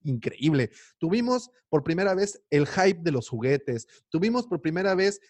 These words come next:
discusiones en internet, tuvimos por primera vez preestre-, o sea, preventa en las, en los boletos, tuvimos muchas cosas y fue el inicio de las famosas...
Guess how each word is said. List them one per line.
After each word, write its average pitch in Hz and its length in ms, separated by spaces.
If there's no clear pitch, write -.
discusiones 156 760
en 127 80
internet, 127 560
tuvimos 233 460
por 151 200
primera 180 380
vez 190 280
preestre-, 156 600
o 147 60
sea, 156 260
preventa 143 840
en 131 180
las, 117 380
en 117 180
los 110 160
boletos, 123 560
tuvimos 190 500
muchas 165 480
cosas 170 380
y 143 80
fue 175 240
el 160 100
inicio 165 460
de 123 160
las 120 180
famosas... 143 680